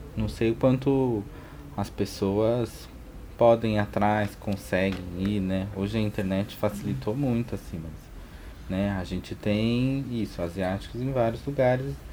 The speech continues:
do país, né? Eu acho que é Amazonas, que tem bastante, por exemplo, japoneses, assim. Então, é, são lugares que você ainda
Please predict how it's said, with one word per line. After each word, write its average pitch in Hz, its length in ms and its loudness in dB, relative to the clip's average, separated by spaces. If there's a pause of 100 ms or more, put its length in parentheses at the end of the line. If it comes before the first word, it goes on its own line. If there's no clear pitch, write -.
(460)
do 113 100 -2
país, 113 600 2
né? 90 240 -2 (180)
Eu 87 100 -6
acho 87 160 -4
que - 80 -4
é 101 40 2
Amazonas, 101 680 2 (160)
que - 80 -10
tem 110 380 0
bastante, 147 600 2
por 104 200 0
exemplo, 98 560 -4 (180)
japoneses, 123 800 0 (100)
assim. - 300 -12 (140)
Então, 98 240 -2 (520)
é, 90 420 -2 (1500)
são 104 160 2
lugares 90 420 4
que - 100 -8
você 104 500 4
ainda 104 680 2